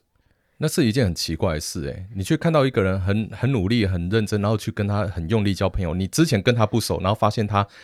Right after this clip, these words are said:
哎，这两季、这三季的业绩非常好，然后特别跑过去说，“哎，我跟你很好哦。”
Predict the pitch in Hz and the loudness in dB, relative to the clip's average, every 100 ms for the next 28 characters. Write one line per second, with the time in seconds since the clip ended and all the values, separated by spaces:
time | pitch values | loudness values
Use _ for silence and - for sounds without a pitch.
0 | - - 131 110 147 107 87 - 107 123 | -20 -2 2 4 4 4 2 0 0 0
1 | 110 107 110 98 87 107 92 98 92 92 | 0 -2 -2 -2 0 0 0 -2 -2 -2
2 | 82 82 82 101 - - 123 90 - 92 | -2 -4 2 2 2 0 0 0 -2 -2
3 | 113 117 110 127 131 117 113 110 - 135 | -2 -2 -2 0 2 2 2 -2 -2 0
4 | 107 101 104 101 90 95 | 0 -2 0 0 0 -4